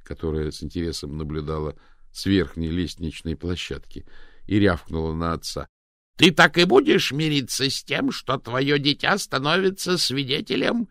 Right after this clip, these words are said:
разврата и порока?» На этом с дворецким было покончено. Дафне было очень жаль, что его уволили, потому что он был очень добрый. И к тому же она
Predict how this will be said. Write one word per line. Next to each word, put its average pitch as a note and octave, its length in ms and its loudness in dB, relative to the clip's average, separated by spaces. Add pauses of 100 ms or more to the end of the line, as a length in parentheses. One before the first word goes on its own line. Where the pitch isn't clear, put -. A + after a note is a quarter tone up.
разврата D3 960 4
и - 200 -2
порока?» E4+ 720 0 (1500)
На G2+ 100 2
этом G#2+ 240 0
с A2+ 60 -2
дворецким F2+ 500 0
было E2 180 -2
покончено. - 600 -12 (1200)
Дафне B2+ 320 0
было A#2+ 200 2
очень B2 240 -2
жаль, B2 200 2
что - 160 -8
его D#2 280 -2
уволили, D#2 500 -4 (560)
потому G#2 220 4
что - 160 0
он F#2+ 120 4
был G2 200 4
очень B2+ 280 -2
добрый. C3+ 440 -4 (640)
И G2 80 -4
к - 60 -10
тому B2 220 6
же A2 140 6
она A2 300 4